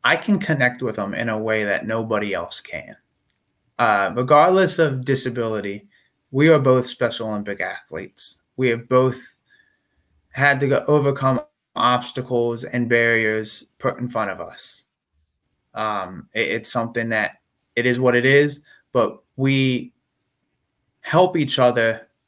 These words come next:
and, and, and push each other to be their best. A-, and I think when the athletes realize that I'm an athlete and we can connect with each other, they're more open to sharing their story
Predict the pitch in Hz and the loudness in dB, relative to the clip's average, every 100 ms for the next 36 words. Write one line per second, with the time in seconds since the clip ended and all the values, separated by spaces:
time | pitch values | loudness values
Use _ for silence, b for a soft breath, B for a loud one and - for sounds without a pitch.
0 | _ _ _ - 127 113 120 120 110 - | _ _ _ -6 -2 0 0 0 -4 -6
1 | 120 120 - 165 156 143 131 120 120 120 | -6 -4 2 2 2 -4 -2 0 -2 -4
2 | 117 120 117 110 107 107 95 - - - | -4 -2 0 -2 -4 -4 -6 -6 -14 -16
3 | - - 117 117 123 120 113 - b b | -14 -4 -2 2 2 2 -4 -12 b b
4 | b b b - 135 135 156 143 139 147 | b b b 0 0 2 2 0 -2 -4
5 | 143 135 131 120 - 120 120 120 135 123 | 0 0 0 0 -2 -2 -4 -4 -6 -4
6 | - 123 123 120 104 107 107 - - 104 | -4 -2 0 0 0 -2 -4 -8 -8 -6
7 | - 117 156 160 107 95 92 - 92 95 | -2 0 2 2 0 0 -2 -10 -12 -12
8 | 78 _ _ _ _ _ _ - 120 113 | -12 _ _ _ _ _ _ -2 -2 -2
9 | 110 120 120 123 117 - 113 135 151 131 | -4 -4 -4 -6 -10 -8 -2 0 0 0
10 | 107 107 - 101 101 101 - b b b | 0 0 -4 -4 -4 -8 -12 b b b
11 | - 131 127 135 151 160 151 139 131 131 | -2 2 4 4 6 6 4 2 0 -2
12 | 123 120 113 - 123 123 - 123 120 120 | -2 -2 -6 -6 -6 -6 -6 -2 0 0
13 | 117 113 107 107 - 117 107 101 95 | -2 -4 -4 -6 -6 -4 -2 -2 -2